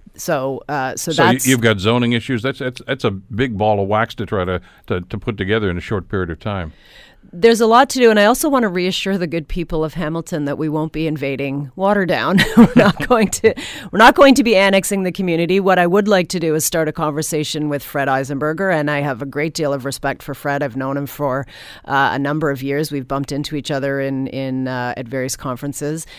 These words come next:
Speaker 1: Um, we need to have a conversation again about LaSalle Park in Burlington. It's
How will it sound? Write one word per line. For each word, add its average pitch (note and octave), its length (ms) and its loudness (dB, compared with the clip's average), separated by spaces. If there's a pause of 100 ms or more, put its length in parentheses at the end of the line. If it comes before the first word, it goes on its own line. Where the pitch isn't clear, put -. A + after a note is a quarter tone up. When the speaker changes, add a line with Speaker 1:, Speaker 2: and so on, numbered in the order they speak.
(320)
Speaker 1:
Um, C#3 580 0
we E3+ 200 0
need F3 180 0
to D3+ 80 -4
have D3 160 -2
a C#3 80 -6
conversation C3+ 640 -6
again C3 440 -4
about B2+ 400 -6
LaSalle C3 360 -6
Park B2 300 -6
in B2+ 80 -8
Burlington. B2 440 -8
It's A#2+ 160 -10